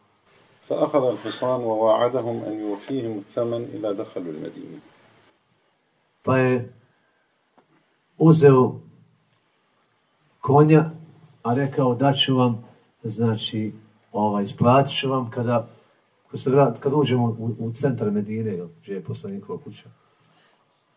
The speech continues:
Speaker 1: فأعطوه الحصان.
Speaker 2: Pa smo dali konja.
Speaker 1: وبعد أن ذهب النبي صلى الله عليه وسلم بالحصان، حدثوا قالوا:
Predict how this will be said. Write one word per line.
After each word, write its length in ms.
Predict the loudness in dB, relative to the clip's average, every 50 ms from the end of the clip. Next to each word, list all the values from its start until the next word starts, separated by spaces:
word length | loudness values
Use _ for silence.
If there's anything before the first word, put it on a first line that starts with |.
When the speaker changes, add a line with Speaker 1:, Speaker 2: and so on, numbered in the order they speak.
| _ _ _ _
Speaker 1:
فأعطوه 440 | -10 -10 -10 -8 -6 -6 -6 -6 -8
الحصان. 380 | -10 -18 -20 -20 -20 -20 -20 -20 _ _ _ _ _ _ _ _ _ _ _ _ _
Speaker 2:
Pa 120 | -4 -4 -4
smo 240 | -4 -2 -2 0 2
dali 340 | 4 4 4 4 2 0
konja. 320 | 0 -2 -2 0 0 -2 -4 -8 -12 -20 _ _ _ _ _ _ _ _ _ _ -16 -8
Speaker 1:
وبعد 360 | -6 -4 0 2 2 2 2 0
أن 160 | -2 -2 -2 0
ذهب 280 | 2 2 4 2 2 0 0
النبي 400 | -2 -4 -4 -6 -6 -8 -8 -8
صلى 160 | -8 -10 -10
الله 120 | -10 -12
عليه 100 | -12 -10
وسلم 100 | -10 -10 -10
بالحصان، 460 | -12 -14 -14 -14 -12 -10 -10 -10 -10 -12 -14 -20 -20 -16
حدثوا 640 | -12 -4 0 2 4 4 4 2 0 -2 -6 -6 -4
قالوا: 320 | -2 -2 -2 -2 -2 -4